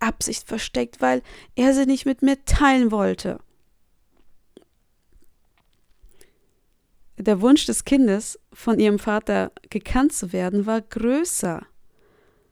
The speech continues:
als die Angst vor dem Beichten. Geheimnisse können uns von unseren liebsten Personen trennen. Sie können diese aber auch näher bringen.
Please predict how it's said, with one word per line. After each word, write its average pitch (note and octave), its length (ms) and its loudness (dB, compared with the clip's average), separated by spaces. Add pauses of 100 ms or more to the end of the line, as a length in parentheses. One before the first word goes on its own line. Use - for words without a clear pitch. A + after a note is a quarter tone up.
(800)
als G#3 500 -4 (300)
die - 220 -6
Angst G#3+ 360 -2
vor G#3 120 -2
dem G#3 160 0
Beichten. A3 760 -6 (1080)
Geheimnisse A#3 580 4
können C4 380 2
uns F#3 280 -4
von A3 160 -2
unseren G#3+ 280 2
liebsten A3+ 400 -2
Personen G#3+ 380 0
trennen. G#3 520 -4 (680)
Sie - 160 -8
können G#3+ 340 2
diese G3 480 -2 (380)
aber A3+ 300 2
auch A#3 260 0
näher D4+ 260 2
bringen. F#3 380 -4